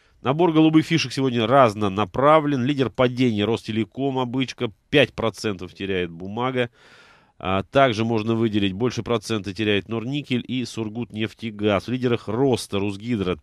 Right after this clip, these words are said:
почти четыре процента, полтора процента Роснефть, полтора процента В Т Б и, и, и почти процент Северсталь. Ну, как всегда, приходится признать,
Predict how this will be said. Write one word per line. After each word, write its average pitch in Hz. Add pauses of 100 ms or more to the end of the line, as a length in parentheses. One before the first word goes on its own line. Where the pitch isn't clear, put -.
почти 98
четыре 98
процента, 127
полтора 107
процента 98
Роснефть, 117
полтора 98
процента 90 (540)
В 87
Т 104
Б 147
и, 135 (680)
и, 117
и 117
почти 104
процент 104
Северсталь. 85 (1120)
Ну, 196 (160)
как 143
всегда, 131 (360)
приходится 95
признать, 117